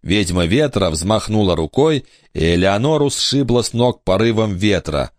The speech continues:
Упав, Элеонора закричала, обращаясь к сестре: "Корделия, ты должна выслушать меня! Что бы тебе ни наговорила эта старушка, чем бы ни забила тебе голову,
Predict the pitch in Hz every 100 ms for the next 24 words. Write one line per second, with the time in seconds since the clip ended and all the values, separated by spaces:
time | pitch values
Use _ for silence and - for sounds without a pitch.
0 | _ _ - 78 - 147 139 - 101 95
1 | 98 104 131 117 101 104 101 104 - 156
2 | 113 92 90 92 101 95 95 92 95 -
3 | - 104 - 90 95 87 - - _ 202
4 | 208 180 277 262 185 92 - - - -
5 | 240 220 240 214 262 247 277 254 - 226
6 | 202 190 214 208 190 117 - - - -
7 | 247 262 240 - 220 233 240 233 220 202
8 | 214 214 240 254 208 202 208 - 220 233
9 | 269 233 - 113 - - - - 247 262
10 | 233 247 240 214 226 247 254 233 - 208
11 | 214 196 285 269 208 139